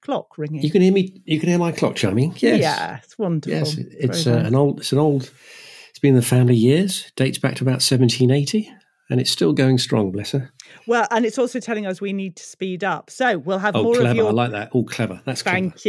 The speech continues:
Speaker 1: you. There's a link there. We'll have more of your calls in a moment. But if you're listening to this thinking, "I'd like to record a message and I wonder how to do it,"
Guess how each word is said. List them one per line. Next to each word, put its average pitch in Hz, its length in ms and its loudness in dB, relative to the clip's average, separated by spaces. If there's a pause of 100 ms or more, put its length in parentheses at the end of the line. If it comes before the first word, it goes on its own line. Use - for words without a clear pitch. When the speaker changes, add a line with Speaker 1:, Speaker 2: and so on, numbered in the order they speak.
Speaker 1:
you. 180 60 0
There's 165 60 -6
a 196 140 2
link 185 440 -2
there. 190 320 0
We'll 202 140 -2
have 202 180 -2
more 190 200 0
of 175 100 -4
your 196 160 0
calls 180 320 -6
in 170 140 -4
a - 20 -4
moment. 160 420 -4
But 175 120 -4
if 185 120 -4
you're 180 140 0
listening 240 360 -2
to - 100 -16
this 170 160 -6
thinking, 170 460 -4 (200)
"I'd 170 180 -6
like 320 340 -4
to - 100 -10
record 180 320 -4
a 165 40 -4
message 165 440 -6
and 170 80 -6
I 160 40 -4
wonder 233 360 -2
how 180 160 -2
to 170 160 -10
do 151 180 -2
it," - 240 -6